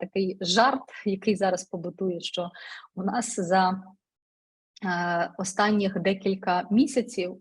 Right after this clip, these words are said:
усі стали магістрами, аспірантами і, е, викладачами, особливо це стосується мужчин, які не хочуть іти в армію. І це, звичайно, е, жарт,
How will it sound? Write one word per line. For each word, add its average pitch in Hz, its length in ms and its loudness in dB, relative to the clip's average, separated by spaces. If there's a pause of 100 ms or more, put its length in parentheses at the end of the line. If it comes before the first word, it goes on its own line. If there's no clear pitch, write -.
усі 214 240 -4
стали 190 340 -2
магістрами, 196 720 -2
аспірантами 208 880 2
і, 196 180 0
е, 175 260 0
викладачами, 214 960 2 (360)
особливо 202 400 0
це - 100 -14
стосується 190 580 -4
мужчин, 214 420 0
які 202 220 -2
не 202 80 0
хочуть 208 400 -4
іти 190 480 -2
в 202 120 0
армію. 160 420 0 (500)
І 185 60 -10
це, 240 200 4
звичайно, 220 600 2
е, 180 560 -4
жарт, 277 460 2